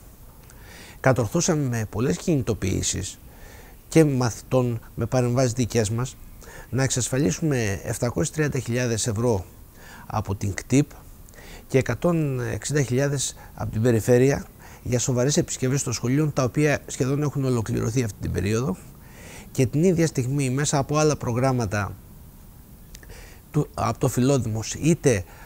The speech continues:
από ίδια έσοδα του Δήμου, σήμερα στα σχολεία της πόλης μας έχουν δοθεί πάνω από ένα εκατομμύριο διακόσιες χιλιάδες ευρώ, πολύ σημαντικό ποσό, να ολοκληρωθούν οι παρεμβάσεις, έτσι ώστε τα σχολεία μας να είναι ασφαλή, σύγχρονα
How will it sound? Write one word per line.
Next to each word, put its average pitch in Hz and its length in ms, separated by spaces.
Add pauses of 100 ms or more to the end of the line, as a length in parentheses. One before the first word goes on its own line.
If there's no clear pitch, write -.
από 113 600 (300)
ίδια 147 320
έσοδα 120 320
του - 120
Δήμου, 139 380 (320)
σήμερα 165 480
στα 113 160
σχολεία 127 440
της - 140
πόλης 143 280
μας 156 280 (240)
έχουν 147 300
δοθεί 123 280
πάνω 143 340
από 123 240
ένα 135 160
εκατομμύριο 117 460
διακόσιες 110 360
χιλιάδες 120 320
ευρώ, 117 340 (640)
πολύ 139 260
σημαντικό 123 500
ποσό, - 420
να 135 140
ολοκληρωθούν 123 600
οι 143 40
παρεμβάσεις, 120 720 (260)
έτσι - 300
ώστε 156 220
τα 117 120
σχολεία 131 360
μας 123 180
να 127 120
είναι 107 340 (440)
ασφαλή, 120 640 (460)
σύγχρονα 165 680